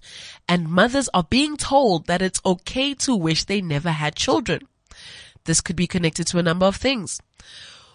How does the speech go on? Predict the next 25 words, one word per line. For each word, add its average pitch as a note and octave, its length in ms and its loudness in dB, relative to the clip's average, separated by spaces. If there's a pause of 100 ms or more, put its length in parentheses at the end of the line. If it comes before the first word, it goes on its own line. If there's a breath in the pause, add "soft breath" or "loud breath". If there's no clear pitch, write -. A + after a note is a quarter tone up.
(160 loud breath)
Women C#4+ 280 6
either B3 280 2
feel A3 240 0
like G3+ 340 0
they F3 240 4
miss F3 380 0
who - 260 0
they E3+ 260 4
once D#3+ 420 0
were E3 240 4
before G3+ 420 0
motherhood, G#3+ 540 0 (960 loud breath)
or E4+ 260 4 (100)
don't D#4 220 4
know D#4+ 140 2
who C#4+ 140 0
they C#4+ 240 0
are C#4+ 240 4
after D4 360 0
motherhood, D#3+ 520 -4 (260)
back D#3+ 200 0
to - 100 -6
their E3+ 140 0
identity G3+ 480 -6
crises, - 580 -12